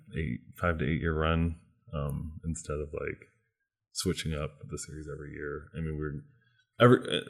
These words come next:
and what it is too is that every writer wants to make their mark on the X-Men. They wanna work with the villain they wanna work with. They wanna work with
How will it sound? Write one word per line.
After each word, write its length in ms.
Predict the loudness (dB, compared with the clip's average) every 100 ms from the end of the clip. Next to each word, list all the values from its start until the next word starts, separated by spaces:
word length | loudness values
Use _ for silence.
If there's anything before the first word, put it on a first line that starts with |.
| -2
and 100 | 10
what 120 | 10
it 120 | 12 10
is 240 | 8 6
too 280 | 2 6 8
is 140 | 8
that 180 | 4 2
every 200 | 4 4
writer 280 | 6 4 4
wants 260 | 0 -2 -2
to 80 | 0
make 200 | 0 0
their 100 | -2
mark 260 | 0 -2
on 100 | -2
the 80 | -4
X-Men. 360 | -6 -8 -14 -14 _ _ _ _
They 80 | -4
wanna 220 | 2 4
work 180 | 6 6
with 120 | 8
the 120 | 12
villain 280 | 12 12 12
they 80 | 12
wanna 220 | 10 8
work 180 | 6 4
with. 140 | 0
They 80 | 0
wanna 160 | -2 0
work 180 | -2
with 100 | -2